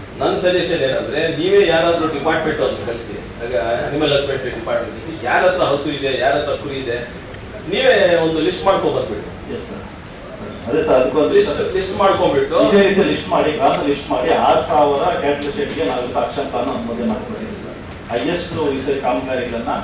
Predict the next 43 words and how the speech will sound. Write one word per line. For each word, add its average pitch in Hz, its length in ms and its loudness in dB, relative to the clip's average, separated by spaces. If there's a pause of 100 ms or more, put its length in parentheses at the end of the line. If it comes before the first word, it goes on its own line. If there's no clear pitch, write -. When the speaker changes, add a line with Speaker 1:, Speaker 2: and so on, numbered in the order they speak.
(380)
Speaker 2:
ರೈತರಿಗೆ 156 340 2
ಅನುಕೂಲ 143 260 2
ಆಗ್ತಕ್ಕಂಥದ್ದು 127 720 0
ಆರು - 280 4
ಸಾವಿರ 185 340 4
ಕ್ಯಾಟಲ್ 135 340 0
ಶೆಡ್‌ಗೆ, - 460 -4
ಅದ್ರ - 180 -2
ಮುಳುವಾಗಿ 160 460 4
Speaker 1:
ಅಲ್ಲ, - 360 2
Speaker 2:
ಇದೆ - 80 -2
ಸರ್. - 240 -6
Speaker 1:
ಅಲ್ಲ, - 140 0
ಇವಾಗ 160 280 4
ನೀವು 170 200 0
ಸರ್ವೆ 160 280 4
ಮಾಡ್ಸಿದ್ದೀರಾ? - 440 0
Speaker 2:
ಎಸ್ 208 200 4
ಸರ್, - 140 6
ಸರ್ವೆ 208 220 6
ಮಾಡಿಸಿ 190 240 2
ಮಾಡಿಲ್ಲ 226 280 2
ಸರ್. - 340 -8
Speaker 1:
ಮಾಡ್ಸಿದ್ದೀರಾ? 151 420 0
Speaker 2:
ಎಸ್ 208 120 4
ಸರ್, 131 200 2
ಎಸ್ 127 100 -6
ಸರ್. - 160 -10 (400)
Speaker 1:
ಎಲ್ಲರೂ 180 440 6
Speaker 2:
ನಾನು 208 280 8
ಒಬ್ಬ 196 180 8
ರೈತರಾಗಿ 180 460 6
ತುಂಬಾ 190 200 4
ಪ್ರಾಮಾಣಿಕವಾಗಿ 180 800 4
ನರೇಗಾ 156 440 2
ನಾನು 143 160 0
ತುಂಬಾ - 440 -6
ನಿಜ 143 140 -2
ಆಗ್ತದಲ್ಲ - 460 4
ಸರ್, - 540 -4
ಅಲ್ಲ 160 200 4
ಸರ್. - 220 -2
Speaker 1:
ಇಲ್ಲ, 180 100 0